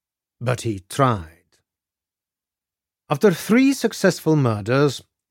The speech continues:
Glattman became drunk with the idea that he was untouchable.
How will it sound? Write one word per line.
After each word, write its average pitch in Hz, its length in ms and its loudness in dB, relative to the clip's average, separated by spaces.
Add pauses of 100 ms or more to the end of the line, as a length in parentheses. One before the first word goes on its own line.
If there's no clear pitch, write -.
(120)
Glattman 180 540 2
became 135 420 0
drunk 120 540 -2
with 110 160 -6
the 120 200 -10
idea 131 760 0
that 123 180 0
he 135 180 -2
was 120 240 0
untouchable. - 880 -8